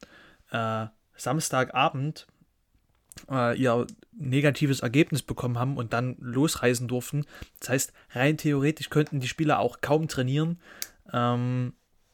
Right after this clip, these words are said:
da muss man wirklich den Hut ziehen, dass man das trotzdem gespielt hat. Ähm, dazu kommen wir ja später auch noch in einer kleinen Diskussionsrunde. Ähm, dass man die Spiele wirklich f-, gemacht hat, ist, denke ich, ja,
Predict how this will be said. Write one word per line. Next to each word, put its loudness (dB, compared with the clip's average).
da -2
muss 2
man 2
wirklich 0
den 0
Hut 2
ziehen, 2
dass -4
man -2
das -2
trotzdem 0
gespielt -2
hat. -2
Ähm, -2
dazu -2
kommen 2
wir 6
ja 6
später 0
auch -2
noch -2
in -4
einer -2
kleinen 0
Diskussionsrunde. 0
Ähm, -2
dass 2
man 2
die 2
Spiele 2
wirklich 2
f-, -8
gemacht 0
hat, 0
ist, -4
denke 2
ich, -2
ja, 0